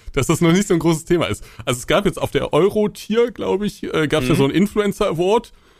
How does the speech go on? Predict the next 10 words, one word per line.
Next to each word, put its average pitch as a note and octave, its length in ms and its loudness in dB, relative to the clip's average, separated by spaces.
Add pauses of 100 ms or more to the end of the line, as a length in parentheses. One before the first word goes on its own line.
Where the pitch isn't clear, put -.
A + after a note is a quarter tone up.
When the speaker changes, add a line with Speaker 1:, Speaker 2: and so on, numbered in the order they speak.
(120)
Speaker 2:
Okay. B2+ 240 -4
Speaker 1:
Ähm, E3 340 2 (580)
ich, - 140 0 (220)
ich - 200 -4 (120)
kannte D#3+ 320 2
die B2+ 360 2
Leute B2+ 380 0
jetzt A#2 140 -2
nicht C3 160 0
so, B2+ 360 2